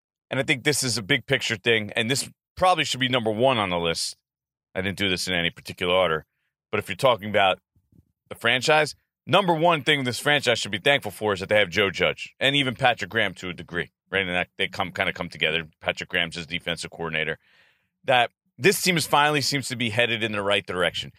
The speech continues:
They're not short-sighted, short-sighted for the first time in forever. They're looking at the big picture. Everything Joe Judge does right now is really big picture. And think about it. All these things he's doing, big picture. He's even saying,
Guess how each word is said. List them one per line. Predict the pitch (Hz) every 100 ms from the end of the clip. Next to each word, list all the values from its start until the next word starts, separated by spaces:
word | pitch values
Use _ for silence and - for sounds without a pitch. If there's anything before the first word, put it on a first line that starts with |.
| - -
They're | 135 170
not | 170 175 196 -
short-sighted, | - - 175 180 - 135 117 117 107 -
short-sighted | - 170 170 - - 160 143 104 98 - _ _ _ -
for | 175
the | 165
first | 190 180 -
time | 170 156 143
in | 123
forever. | 120 147 135 87 _ _ _ _ _ _
They're | 165 190
looking | 185 208 208 180
at | 175
the |
big | 135 160 -
picture. | 160 139 139
Everything | 233 320 277 240
Joe | 196 185
Judge | 156 110 - 139
does | 127 131 87 - 107
right | 95
now | 87 73 _ _ _ _ _ _ _
is | 165 147
really | 170 160
big | 131 143 -
picture. | 147 - - - _ _ 131
And | 131
think | 196 160
about | 104 71
it. | 62 _ _ -
All | 220
these | 247 180
things | 214 175
he's | 165
doing, | 151 110 87 -
big | 170 135
picture. | - 151 - - _ _ _ _ _ -
He's | 175
even | 214 269
saying, | 175